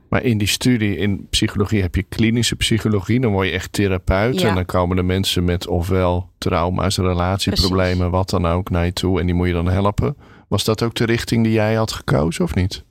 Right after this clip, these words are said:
Speaker 2: In eerste instantie wel. Ja, psychologie
Speaker 1: Ja.
Speaker 2: en gezondheid. Dus dat was ook wat ik, wat ik wilde gaan doen.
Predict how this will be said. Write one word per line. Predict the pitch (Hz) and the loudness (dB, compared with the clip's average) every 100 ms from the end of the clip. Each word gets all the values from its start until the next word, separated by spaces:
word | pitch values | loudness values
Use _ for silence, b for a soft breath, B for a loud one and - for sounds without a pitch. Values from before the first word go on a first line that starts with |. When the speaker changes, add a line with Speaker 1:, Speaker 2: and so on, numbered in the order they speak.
| _ - | _ -2
Speaker 2:
In | 214 | 2
eerste | 214 240 - | 2 2 0
instantie | 214 208 190 - 180 | 0 0 0 0 0
wel. | 170 175 240 320 311 | 2 2 4 2 2
Ja, | - 190 165 | 2 2 0
psychologie | - 214 - 196 196 | -2 -2 0 0 2
Speaker 1:
Ja. | 196 | 2
Speaker 2:
en | 180 | 0
gezondheid. | 190 175 202 208 233 240 254 | 0 2 2 2 2 2 0
Dus | 202 | -2
dat | - 202 | -2 0
was | 196 - | -2 0
ook | 196 180 | -2 0
wat | 190 180 | -2 0
ik, | 180 - | -4 -2
wat | 190 196 | -2 0
ik | 175 | 0
wilde | 196 208 196 | 2 2 0
gaan | 185 175 | 0 2
doen. | 175 196 254 320 | 2 4 4 2